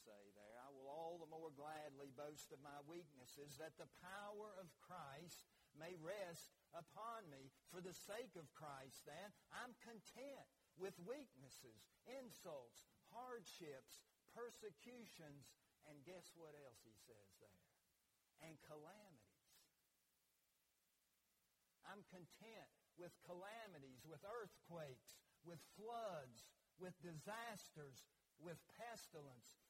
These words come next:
with pandemics. For when I'm weak, then I'm strong. And why can he say that?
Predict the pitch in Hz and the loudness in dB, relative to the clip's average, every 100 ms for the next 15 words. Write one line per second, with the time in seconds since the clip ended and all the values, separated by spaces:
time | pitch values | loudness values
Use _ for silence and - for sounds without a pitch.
0 | - 170 165 - 214 233 226 180 220 240 | -6 0 0 -2 -4 -2 0 2 2 2
1 | 160 127 - - - 190 180 220 233 220 | -4 -6 -10 -14 -6 0 2 2 2 2
2 | 208 190 185 254 240 214 - - - 151 | 2 2 0 2 2 0 -6 -18 -12 -4
3 | 226 226 160 160 175 - - - 151 180 | -4 -2 -2 -2 -4 -10 -20 -10 -8 -8
4 | - - 220 190 - - - - - - | -10 -12 -12 -12 -18 -20 -20 -20 -20 -20
5 | - - _ _ - - - - - - | -20 -20 _ _ -20 -20 -20 -20 -20 -20
6 | - _ - - - 110 98 143 170 190 | -20 _ -20 -20 -20 -18 -12 -12 -12 -16
7 | 185 160 - 151 196 190 202 233 | -14 -12 -8 -10 -10 -16 -18 -20